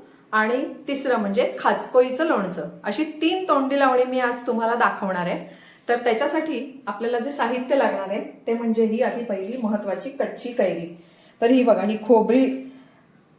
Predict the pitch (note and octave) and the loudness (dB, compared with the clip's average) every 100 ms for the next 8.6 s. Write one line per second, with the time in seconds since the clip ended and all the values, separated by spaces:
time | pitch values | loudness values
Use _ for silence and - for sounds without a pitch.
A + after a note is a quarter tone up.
0 | - B3+ B3 C4+ C#4 B3 G3+ G#3+ D#3 D3 | 4 4 6 6 6 6 6 4 0 -4
1 | - - - F3+ A#3+ B3 B3 A3+ B3 B3+ | -12 -20 -14 0 4 6 6 6 4 6
2 | B3 C4+ - B3+ C4+ C#4 G3 G3 F3+ F3+ | 4 2 2 2 4 4 4 2 2 0
3 | - - - - - - G#3+ A#3 C4 C4 | -2 -8 -18 -20 -20 2 4 4 4 6
4 | C4 C#4+ C#4+ B3+ C4 C4+ B3 B3 C4+ C4 | 6 8 6 8 8 8 4 4 6 4
5 | A3 G#3+ B3+ A3+ A3+ B3 B3 - - - | 4 0 4 6 6 6 4 -2 -14 -20
6 | - - G3+ G#3 A#3 - B3+ B3+ C#4 C#4 | -20 2 4 4 2 4 4 6 4 2
7 | - A#3+ C4 C#4 C4+ G#3 G3+ G3+ G3+ G3 | 4 6 6 4 4 4 4 4 2 0
8 | F#3+ F#3 F#3 F3+ G#3+ - | -2 -4 -2 -2 -2 -4